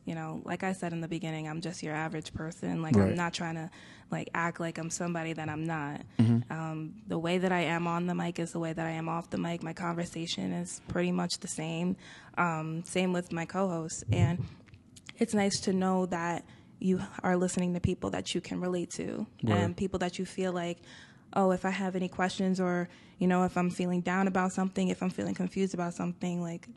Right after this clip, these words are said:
Speaker 1: these people that I listen to are so relatable that they can speak to me about it,
Speaker 2: Mm-hmm.
Speaker 1: you know? Um,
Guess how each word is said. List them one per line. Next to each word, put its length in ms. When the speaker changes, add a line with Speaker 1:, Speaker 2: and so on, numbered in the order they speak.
Speaker 1:
these 200
people 320
that 120
I 120
listen 300
to 180
are 80
so 180
relatable 480
that 220
they 300
can 460
speak 340
to 100
me 160
about 280
it, 160
Speaker 2:
Mm-hmm. 140
Speaker 1:
you 80
know? 220
Um, 340